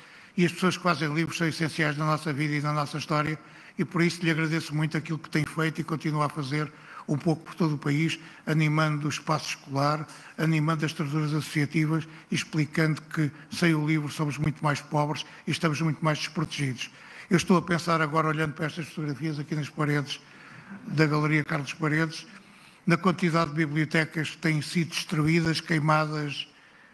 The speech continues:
e sistematicamente destruídas, eh,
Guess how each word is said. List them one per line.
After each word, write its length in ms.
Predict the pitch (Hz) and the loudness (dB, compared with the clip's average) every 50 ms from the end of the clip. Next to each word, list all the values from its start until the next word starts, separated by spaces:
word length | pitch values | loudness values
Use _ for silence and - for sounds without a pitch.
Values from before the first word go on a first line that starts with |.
| - - - _ _ - - _ _ _ _ _ _ - | -20 -20 -20 _ _ -20 -20 _ _ _ _ _ _ -6
e 440 | - 151 147 147 147 147 147 143 | -2 0 2 2 2 2 0 0
sistematicamente 840 | 143 - 190 165 - - - 165 160 156 - 156 - 160 156 160 147 - | 2 2 2 2 2 2 2 2 2 2 -2 -4 -2 0 0 0 0 -2
destruídas, 800 | - - - 156 147 156 160 165 156 160 156 151 135 - - - - - - - - - - - - - - - _ _ _ - | -6 -4 -2 0 2 4 4 4 2 2 0 0 -2 -6 -8 -10 -16 -20 -20 -20 -20 -20 -20 -20 -20 -20 -20 -20 _ _ _ -10
eh, 640 | 269 196 151 151 151 147 147 147 143 143 143 139 139 | -4 -2 0 0 2 2 2 2 2 2 2 0 0